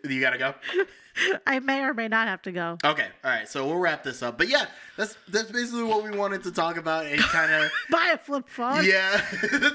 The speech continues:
Speaker 1: You can sum up this whole episode with buy a flip phone.
Speaker 2: God bless.
Speaker 1: But, uh, yeah, we, um, we kinda, we drifted from the topic a little bit, but this is still in the same neighborhood of, of,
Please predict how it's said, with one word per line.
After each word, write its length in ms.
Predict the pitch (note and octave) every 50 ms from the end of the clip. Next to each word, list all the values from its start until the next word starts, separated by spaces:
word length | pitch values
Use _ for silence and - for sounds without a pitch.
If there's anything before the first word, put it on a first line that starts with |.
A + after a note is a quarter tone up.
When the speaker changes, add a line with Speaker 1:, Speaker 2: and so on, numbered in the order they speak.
| - - - B3 - - - - - - - F4+ - - _ - E4 - - - - - G#3
Speaker 1:
You 120 | - - -
can 100 | A#3+ B3
sum 240 | A3 - A#3+ A3+ A3
up 140 | A3 G3+ E3
this 140 | F#3 F3+ -
whole 200 | F3+ E3 F3 D#3
episode 460 | D#3 C#3+ D#3 D3+ C#3+ D3 D#3 D3 D3 D3
with 320 | C#3 C#3 C3+ C#3 D3 A#2+
buy 160 | A#2 C3 B2+ B2+
a 80 | B2 B2
flip 220 | - B2+ B2 A#2
phone. 180 | - A#2 A2+ G#2+ - - -
Speaker 2:
God 160 | B3+ D4+ C#4
bless. 400 | F#3+ G#3 G3 F#3+ F3+ - - -
Speaker 1:
But, 240 | - C#3 D3 E3 E3 E3+
uh, 200 | E3+ E3 E3 E3 - E3+
yeah, 280 | E3 G3 G#3+ G#3+ F#3+
we, 200 | F3 F3 F#3+ G3+ G3+
um, 320 | G3+ G3+ G3 G3 F#3+ F#3
we 100 | F3+ F#3
kinda, 320 | F#3 G3+ G3+ G3 G3 G3 F#3+
we 180 | F3 G#3 A3+ G3+ G3 - - -
drifted 460 | E3 A3 C4+ C4+ - - B3+ A#3+ -
from 120 | - A3+ G#3+
the 60 | G#3
topic 380 | G3 - G#3+ G#3 G3 G3+ F3+ F3+
a 40 |
little 260 | F3 E3+ F#3 G3 F#3+ F3+
bit, 200 | F#3 F#3 F3 D#3+
but 240 | D#3+ D#3 D3 D#3
this 220 | D3+ E3 E3+ E3 -
is 80 | E3
still 240 | - - E3+ E3 D#3+ D#3
in 60 | D3+
the 80 | C#3+
same 260 | C#3 - D3 C#3 C3+ B2+
neighborhood 560 | B2 B2+ B2 B2+ A#2 A2+ A#2+ A#2+ A2+ A#2 - _ _
of, 240 | C3 A#2+ A2+ A2 A2 _ _ _
of, 180 | A#2+ A#2 A2